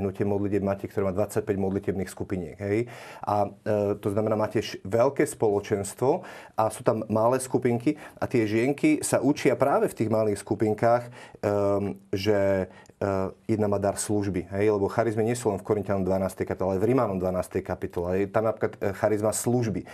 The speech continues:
Jeden má dar služby, tak nech slúži, e, t-, tým darom. Je tam charizma dávania, hej, že niekto má, má, má povolanie v cirkvi dávať. E, nevidím veľa ľudí, ktorí sa modlia za to, že: „Pane, daj mi viac milosti, aby som viac majetku svojho rozdal“, hej. Čiže máte rôzne dary,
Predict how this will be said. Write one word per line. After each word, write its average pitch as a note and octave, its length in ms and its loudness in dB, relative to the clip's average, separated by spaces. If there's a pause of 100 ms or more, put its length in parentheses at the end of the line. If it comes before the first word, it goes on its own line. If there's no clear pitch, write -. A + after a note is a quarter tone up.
(220)
Jeden A2 160 0
má G#2+ 160 2
dar G#2+ 160 2
služby, C3+ 400 0
tak A2+ 160 2
nech A2+ 160 -2
slúži, B2+ 480 2
e, F2+ 160 -8
t-, - 160 -6
tým - 160 -6
darom. F#2 240 -4
Je G2+ 80 -2
tam G#2+ 160 0
charizma A2 320 0
dávania, A#2 560 2 (240)
hej, G#2+ 240 -2 (240)
že - 80 -6
niekto A2 320 0
má, A2 240 2
má, G#2+ 160 0
má G#2+ 240 0
povolanie A2 400 2
v - 80 -14
cirkvi G#2+ 320 -2
dávať. A2 480 2
E, - 0 - (640)
nevidím A#2 320 0
veľa G#2 240 2
ľudí, G#2 80 -2
ktorí G#2 240 -2
sa G2 160 0
modlia G#2 320 4
za G#2+ 160 2
to, G#2 160 0
že: G#2 80 2
„Pane, G#2 320 0
daj G#2 160 2
mi G#2+ 160 -2
viac G#2 240 2
milosti, G#2+ 320 0
aby G2 80 -2
som G2+ 160 -4
viac A2 240 0
majetku G#2 320 -2
svojho G2+ 320 -2
rozdal“, F2 480 -2
hej. A2 320 0 (240)
Čiže A2+ 240 0
máte B2 240 2
rôzne D3+ 400 4
dary, A2 320 2